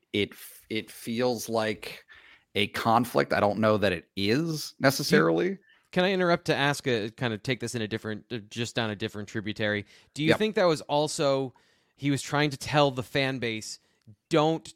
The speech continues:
Speaker 2: turn on us if we don't score in the first quarter. Like, stay in the game and stay engaged," because that's an important thing of keeping their offense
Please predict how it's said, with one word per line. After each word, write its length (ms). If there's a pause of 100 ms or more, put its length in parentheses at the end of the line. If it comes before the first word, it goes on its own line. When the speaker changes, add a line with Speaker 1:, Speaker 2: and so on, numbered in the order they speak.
Speaker 2:
turn 320
on 180
us 380
if 260
we 200 (100)
don't 300
score 360
in 100
the 60
first 360
quarter. 320
Like, 200
stay 520
in 300
the 60
game 360
and 100
stay 220
engaged," 680 (340)
because 460
that's 300
an 60
important 400
thing 160
of 80
keeping 380
their 260
offense 640